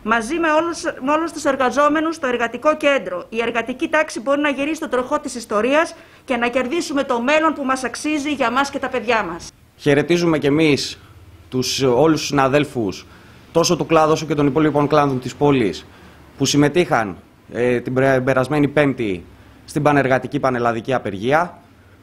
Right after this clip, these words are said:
Speaker 2: Με τη σειρά μας ξ-, ανταπο-, ξανανανεώνουμε μάλλον το κάλεσμα και για αυτή την Τετάρτη που μας έρχεται σε δύο μέρες, για την απεργία της Τετάρτης. Είναι μια απεργία η οποία θα κρίνει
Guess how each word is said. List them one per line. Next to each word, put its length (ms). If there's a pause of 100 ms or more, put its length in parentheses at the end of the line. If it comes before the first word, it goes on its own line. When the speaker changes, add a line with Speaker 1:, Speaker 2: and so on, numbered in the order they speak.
(140)
Speaker 2:
Με 120
τη 100
σειρά 300
μας 420 (1000)
ξ-, 160
ανταπο-, 680 (100)
ξανανανεώνουμε 840
μάλλον 300
το 80
κάλεσμα 640 (360)
και 100
για 140
αυτή 180
την 120
Τετάρτη 320
που 60
μας 160
έρχεται 260
σε 140
δύο 180
μέρες, 320
για 100
την 100
απεργία 340
της 120
Τετάρτης. 640 (460)
Είναι 200
μια 140
απεργία 380
η 80
οποία 260
θα 120
κρίνει 520